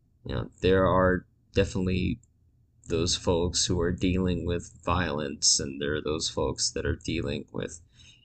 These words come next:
insecurity and terrible rumors and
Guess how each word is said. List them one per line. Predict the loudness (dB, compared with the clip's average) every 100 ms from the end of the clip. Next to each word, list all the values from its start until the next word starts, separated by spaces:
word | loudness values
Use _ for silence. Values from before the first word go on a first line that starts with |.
| -10
insecurity | -2 0 0 0 6 8 8 6 4 4 4
and | 0 -4 -10
terrible | -4 -2 0 -4 0
rumors | 4 6 6 4 4 2 0 0
and | -2 -4